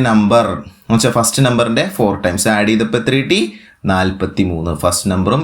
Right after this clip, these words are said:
ഈ സെക്കൻഡ് നമ്പറും കൂടി അതിൻ്റെ four times-ഉം three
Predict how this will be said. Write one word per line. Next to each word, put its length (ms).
ഈ 100
സെക്കൻഡ് 320
നമ്പറും 300
കൂടി 160
അതിൻ്റെ 300
four 160
times-ഉം 440
three 140